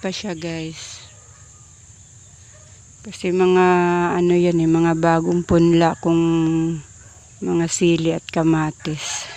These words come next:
Doon naman sa dulo, guys, oh, may mga kusang tumubo doon. Ayan. Mga kusang tumubo yan, guys.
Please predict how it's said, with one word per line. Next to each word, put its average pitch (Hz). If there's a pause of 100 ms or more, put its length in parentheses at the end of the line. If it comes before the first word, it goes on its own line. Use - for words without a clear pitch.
(800)
Doon 202
naman 196
sa 190
dulo, 175
guys, 165
oh, 156
may 160
mga 160 (560)
kusang 190
tumubo 175
doon. 160 (3750)
Ayan. 165 (800)
Mga 196
kusang 208
tumubo 190
yan, 180
guys. 165